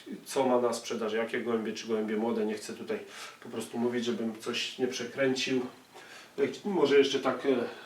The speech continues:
pokażmy kolegom, zanim jeszcze Andrzeja nie ma. E, zobaczymy sobie te pucharki, jego wyniki, między innymi takie jak drugi wicemistrz, e, w kategorii C, e,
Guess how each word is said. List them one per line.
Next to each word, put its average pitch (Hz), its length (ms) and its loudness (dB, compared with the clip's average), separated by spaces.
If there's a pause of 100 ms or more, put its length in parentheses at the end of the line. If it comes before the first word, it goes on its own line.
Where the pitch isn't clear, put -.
pokażmy 123 500 2
kolegom, 120 480 2 (520)
zanim 113 320 0
jeszcze 113 260 -2
Andrzeja 117 360 4
nie 117 140 4
ma. 120 120 8
E, 117 80 4 (2250)
zobaczymy 117 480 2
sobie 113 240 -2
te 113 120 -2
pucharki, 120 600 8 (400)
jego 120 220 8
wyniki, 117 540 10 (520)
między 117 320 6
innymi 117 280 8
takie 117 280 4
jak 110 180 4 (200)
drugi 131 360 10
wicemistrz, 123 800 8
e, - 40 -2 (1080)
w - 280 -10
kategorii 110 580 6
C, 135 420 12 (1040)
e, 160 40 0